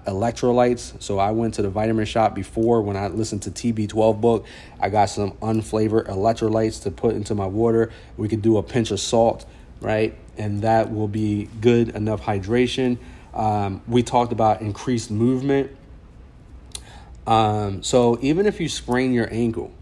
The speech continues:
right, instead of putting a cold pack on it, what they recommend is elevate,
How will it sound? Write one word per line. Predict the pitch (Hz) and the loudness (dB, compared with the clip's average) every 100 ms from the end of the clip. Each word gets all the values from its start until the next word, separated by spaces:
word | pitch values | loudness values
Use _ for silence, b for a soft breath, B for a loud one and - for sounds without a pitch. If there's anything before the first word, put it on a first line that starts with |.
| - - | -20 -10
right, | - 113 113 B B B | -4 -2 -2 B B B
instead | 107 - 139 160 | -10 -2 0 2
of | 175 170 | 0 0
putting | 165 147 127 107 | 0 2 0 0
a | |
cold | - - 156 156 | -2 0 0 2
pack | 127 98 95 | 2 2 0
on | 98 101 | -4 -4
it, | 104 B B B - | -6 B B B -14
what | 101 123 123 | 0 2 2
they | 123 120 117 | 2 2 2
recommend | 107 110 131 - 113 147 147 110 110 - | 0 -2 -2 0 -2 0 0 0 -4 -8
is | 113 113 107 101 - - - - - - - - 113 | -2 0 0 -4 -10 -20 -20 -20 -20 -20 -20 -10 -4
elevate, | 113 127 135 160 180 - | 0 2 2 2 2 0